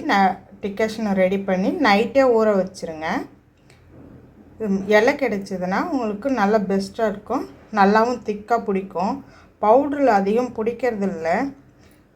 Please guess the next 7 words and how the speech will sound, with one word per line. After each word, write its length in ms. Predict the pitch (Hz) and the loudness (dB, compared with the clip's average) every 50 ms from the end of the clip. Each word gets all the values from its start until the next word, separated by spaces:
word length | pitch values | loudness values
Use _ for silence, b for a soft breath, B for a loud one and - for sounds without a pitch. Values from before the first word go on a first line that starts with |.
| - - 208 | -12 -8 -2
எல்லாம் 220 | 214 247 269 269 - | -2 -2 -2 2 2
பழைய 240 | 220 214 226 233 254 247 247 - | 2 4 4 4 2 0 0 -4
ஸ்டாக்காக 420 | - 226 220 220 - 247 247 247 | -2 -2 -2 0 -2 -4 -2 -2
கொடுக்கறதுனால 640 | 240 220 214 - 208 196 190 185 190 185 202 233 240 233 - 196 | -6 -8 -6 -4 -6 -4 -4 -4 -2 -2 -2 -2 -4 -2 0 2
பவுடர் 380 | 202 220 247 247 240 226 208 202 | 4 4 4 2 2 0 0 0
வந்து 180 | 202 214 220 208 196 | 0 2 2 2 2
அதிக 280 | 196 196 208 208 233 | 2 0 0 -2 -2